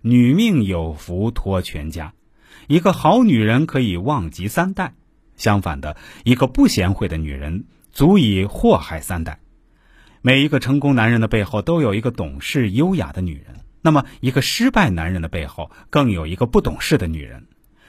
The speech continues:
咸丰皇帝娶了慈禧，毁了大清朝三百年基业。褒姒一笑烽火戏诸侯，毁了周幽王。妲己妖媚，坑苦了商纣王。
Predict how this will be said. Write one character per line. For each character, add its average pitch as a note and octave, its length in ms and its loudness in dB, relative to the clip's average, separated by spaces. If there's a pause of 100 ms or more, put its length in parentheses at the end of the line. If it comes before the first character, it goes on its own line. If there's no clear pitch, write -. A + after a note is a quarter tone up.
(240)
咸 F#3+ 300 2
丰 A#3 200 2
皇 C#3+ 220 4
帝 B2 240 2
娶 - 200 -8
了 D#2+ 140 -8
慈 C#3 260 -2
禧， D#2+ 480 -8
毁 G2 320 -6
了 B2 140 0
大 D3+ 180 4
清 C#3 200 0
朝 A#2 160 0
三 E3+ 320 0
百 F#2 120 -2
年 D#2+ 220 -6
基 F#2 240 -6
业。 F#2 180 -8 (720)
褒 G#3 280 4
姒 C3 340 2
一 F#2+ 300 -2
笑 A2 320 0
烽 F#3 340 0
火 E3 220 -8
戏 A2+ 240 -2
诸 D#3 200 -4
侯， G2 540 -6
毁 E2+ 260 -6
了 D2 120 -10
周 C#3 240 4
幽 D3+ 160 6
王。 G2 320 -2 (560)
妲 A#2 200 4
己 D3 220 2
妖 F3+ 240 4
媚， B2 380 4
坑 B2 280 0
苦 F2 200 -6
了 D#2+ 100 -4
商 G#2 260 0
纣 G2 120 -4
王。 D2+ 320 -12